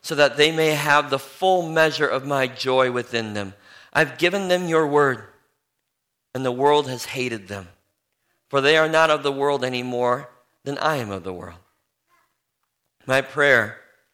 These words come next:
is not that you take them out of the world, but that you protect them from the evil one. They are not of the world, even as I am not of it. Sanctify them by the truth. Your word is truth. As you sent me into the world,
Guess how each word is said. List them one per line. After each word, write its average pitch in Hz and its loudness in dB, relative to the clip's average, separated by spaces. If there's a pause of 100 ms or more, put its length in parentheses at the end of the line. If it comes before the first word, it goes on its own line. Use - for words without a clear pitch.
(460)
is 110 -8
not 120 2
that 110 -2
you 110 -12
take 117 -6
them 113 -10
out 110 -2
of 104 -10
the 104 -8
world, 98 -10 (1040)
but 123 -10
that 123 0
you 131 -6
protect - -8
them 160 -2
from 143 -8
the 143 -8
evil 117 -8
one. 101 -12 (920)
They 165 4
are 170 2
not 165 4
of 151 -2
the 139 0
world, 135 2
even 165 -2
as 170 -2
I 165 2
am 131 -2
not 120 2
of 117 0
it. 107 -6
Sanctify 147 -2
them 104 -6 (340)
by 139 4
the 123 -2
truth. 139 -6
Your 143 2
word 139 2
is 117 -6
truth. 135 -8 (960)
As 147 -2
you 180 -8
sent 175 -2
me 156 -2
into 156 -4
the 160 -2
world, 123 0